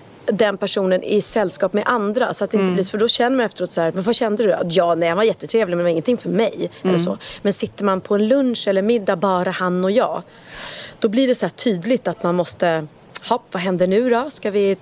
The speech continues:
Speaker 1: ta en, ska vi bjuda ut varandra igen? Eller
Speaker 2: Ja,
Speaker 1: räcker det nu?"
Speaker 2: ja.
Speaker 1: Men om man bara ses, då finns ju inget
Speaker 2: Inget
Speaker 1: no, no, eh,
Speaker 2: commitments, eh.
Speaker 1: attach-, finns det inte
Speaker 2: Ja.
Speaker 1: något så här?
Speaker 2: Attach-,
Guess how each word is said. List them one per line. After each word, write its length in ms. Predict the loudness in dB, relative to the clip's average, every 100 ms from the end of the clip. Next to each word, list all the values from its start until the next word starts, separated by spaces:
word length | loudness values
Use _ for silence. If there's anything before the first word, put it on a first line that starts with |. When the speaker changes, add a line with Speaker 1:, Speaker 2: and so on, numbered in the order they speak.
| -6
Speaker 1:
ta 180 | -4 -2
en, 240 | 0 -4 -8 -20 -20 -14 -10 -10 -10 -16 -16 -14 -8
ska 180 | -2 2
vi 160 | 2
bjuda 280 | 2 2 2
ut 120 | 0
varandra 240 | 0 -2 -2
igen? 560 | 0 2 2 2 0 0
Eller 180 | -2 0
Speaker 2:
Ja, 240 | 0 0
Speaker 1:
räcker 240 | 0 0
det 60 | 0
nu?" 40 | 0
Speaker 2:
ja. 140 | -2 -6 -4
Speaker 1:
Men 100 | -2
om 40 |
man 120 | 0
bara 80 | -2
ses, 240 | -2 -2
då 100 | -2
finns 240 | -4 -4 -4
ju 40 | -4
inget 440 | -4 -2 -4 -6 -12 -20 -20 -6
Speaker 2:
Inget 260 | 0 4 4
Speaker 1:
no, 140 | 4 4
no, 320 | 2 4 4
eh, 260 | 2 0 -2
Speaker 2:
commitments, 680 | 0 0 0 -2 -4 -2 0
eh. 80 | 0
Speaker 1:
attach-, 400 | 0 -2 -4 -6 -6
finns 180 | -6 -4
det 60 | -4
inte 120 | -4
Speaker 2:
Ja. 20 |
Speaker 1:
något 80 | -6
så 80 | -8
här? 120 | -8
Speaker 2:
Attach-, 640 | -6 -4 -6 -8 -10 -10